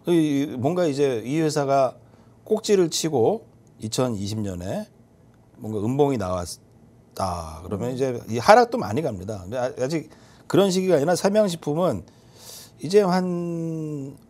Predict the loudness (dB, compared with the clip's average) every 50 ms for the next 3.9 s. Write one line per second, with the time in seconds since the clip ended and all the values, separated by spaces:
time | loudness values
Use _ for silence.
0 | -18 -18 -18 -18 -14 -10 -8 -8 -8 -6 -4 -4 -4 -2 4 6 6 6 6 6
1 | 2 0 -2 -2 -2 -2 -2 2 4 4 4 4 2 -2 -8 -18 -20 -20 -20 -20
2 | -20 -20 -10 -2 2 2 4 4 4 4 6 6 6 6 4 0 -2 0 2 2
3 | 2 2 2 0 0 0 0 -2 -4 -6 -10 -10 -12 -14 -16 -18 -20 -20